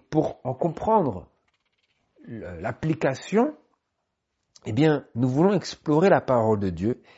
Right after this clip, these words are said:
et ensuite, lorsque nous comprenons chacun de ces éléments, nous voyons ceci, il s'agit, il s'agit des semailles, nous en avons vu, déjà vu au sujet, à ce sujet dans un Corinthiens chapitre trois d'ailleurs,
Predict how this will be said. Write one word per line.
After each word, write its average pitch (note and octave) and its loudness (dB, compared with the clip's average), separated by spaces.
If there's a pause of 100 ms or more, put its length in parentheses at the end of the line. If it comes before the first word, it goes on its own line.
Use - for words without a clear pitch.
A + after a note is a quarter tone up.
(100)
et F#2+ 2
ensuite, A3 0
lorsque C3+ -4
nous C#3 0
comprenons E3+ 0
chacun D3+ -2
de B2+ 2
ces A2 -2
éléments, C3 2 (340)
nous B2 -2
voyons C#3 2 (220)
ceci, - -6 (420)
il - -20
s'agit, A2 -6 (420)
il A2 -10
s'agit G#2 -6
des G#2 -4
semailles, G#2+ -4
nous G2+ -8
en G#2+ -4
avons G2 -6
vu, G2+ -8
déjà G#2+ -2
vu D#3 -2
au A#3 2
sujet, A2 -4 (320)
à A2 -2
ce A2+ -4
sujet B2+ -2
dans G2+ -2 (400)
un A2+ -2
Corinthiens G#2+ -2
chapitre F2 -2 (1300)
trois D#3+ 4
d'ailleurs, G#2+ -4